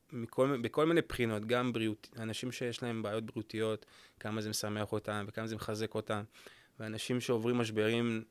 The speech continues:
בחיים ונפשי ודברים, וזה, זה, ברגע שרואים את ה-, את השינויים שאנשים עוברים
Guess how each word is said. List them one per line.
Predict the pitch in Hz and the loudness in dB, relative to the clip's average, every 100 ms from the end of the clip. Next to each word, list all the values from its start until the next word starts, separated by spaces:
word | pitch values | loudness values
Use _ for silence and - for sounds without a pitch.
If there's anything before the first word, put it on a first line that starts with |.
| _ _ _ | _ _ _
בחיים | 113 104 113 107 110 104 | -6 -2 0 2 0 -2
ונפשי | 101 101 101 - 110 117 107 | -6 -8 -8 -4 0 0 -2
ודברים, | 107 107 117 | -6 -4 -4
וזה, | 113 110 113 | -6 -10 -4
זה, | 117 110 - - - - - - - | -4 -2 -6 -8 -20 -20 -20 -20 -2
ברגע | 113 143 160 | 0 2 0
שרואים | - 113 - - 110 107 110 127 131 - | -2 -6 -10 -10 -4 0 2 2 2 0
את | |
ה-, | 113 107 101 104 110 113 - _ _ - | 0 0 -2 -4 -8 -10 -16 _ _ -12
את | |
השינויים | - - 110 123 127 | -6 0 2 2 2
שאנשים | 120 110 - 120 | -2 -2 -2 -2
עוברים | 107 113 127 | 0 2 2